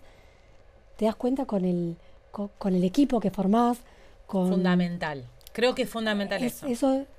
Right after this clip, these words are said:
Speaker 1: eso es, mm,
Speaker 2: Porque
Speaker 1: básico
Speaker 2: si ya
Speaker 1: tam-
Speaker 2: el equipo te va diciendo, "Ay, mirá qué, mirá qué", es como que
Speaker 1: Y el
Speaker 2: <laughs> empezás a
Speaker 1: acompañamiento de la
Speaker 2: ¿viste?
Speaker 1: corporación también, en, en mi caso,
Speaker 2: Total.
Speaker 1: o de las empresas en las que uno trabaje.
Speaker 2: Es de la sociedad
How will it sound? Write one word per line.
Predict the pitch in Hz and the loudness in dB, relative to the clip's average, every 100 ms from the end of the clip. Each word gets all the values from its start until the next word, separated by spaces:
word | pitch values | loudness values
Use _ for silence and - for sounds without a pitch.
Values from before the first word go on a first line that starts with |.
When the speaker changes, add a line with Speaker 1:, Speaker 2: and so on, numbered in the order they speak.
| - - - | -20 -20 -20
Speaker 1:
eso | - 240 | -6 -6
es, | 226 - | -6 -10
mm, | 254 220 202 202 | -8 -4 -2 2
Speaker 2:
Porque | 240 262 | 2 2
Speaker 1:
básico | 269 | 0
Speaker 2:
si | 240 | 2
ya | 247 | 0
Speaker 1:
tam- | |
Speaker 2:
el | 247 | 0
equipo | 247 196 190 | -4 -4 -2
te | 190 | 0
va | 196 | 0
diciendo, | 214 240 226 214 | -2 -6 -6 -6
"Ay, | 220 | -4
mirá | 202 196 214 | -4 -6 -6
qué, | - 208 196 | -6 -6 -6
mirá | 180 190 208 | -6 -4 -4
qué", | 220 | -8
es | |
como | - 214 | -10 -12
que | 185 - - - - - | -12 -16 -4 -4 -4 -4
Speaker 1:
Y | 233 | 2
el | 240 | 6
Speaker 2:
<laughs> | |
empezás | 247 | 6
a | 269 | 4
Speaker 1:
acompañamiento | 254 269 262 294 359 339 | 6 6 8 6 4 2
de | |
la | 262 | 2
Speaker 2:
¿viste? | 226 | 2
Speaker 1:
corporación | 220 214 220 208 294 | -2 2 0 2 0
también, | 294 240 269 277 | 2 4 4 4
en, | 233 | 2
en | 202 196 185 | 2 2 2
mi | 196 | 2
caso, | 226 269 294 | 2 2 4
Speaker 2:
Total. | 294 311 240 180 - - | 4 4 0 -8 -18 -8
Speaker 1:
o | 214 | -2
de | 208 | 0
las | 190 - | 0 0
empresas | 185 226 262 269 | 2 6 6 6
en | 220 | 2
las | 190 | 2
que | 220 | 2
uno | 254 | 0
trabaje. | 208 208 254 - 254 | 2 4 2 2 0
Speaker 2:
Es | 277 320 | 0 0
de | |
la | 339 | 0
sociedad | - 226 - 175 175 269 | -2 -6 -4 -4 -2 -4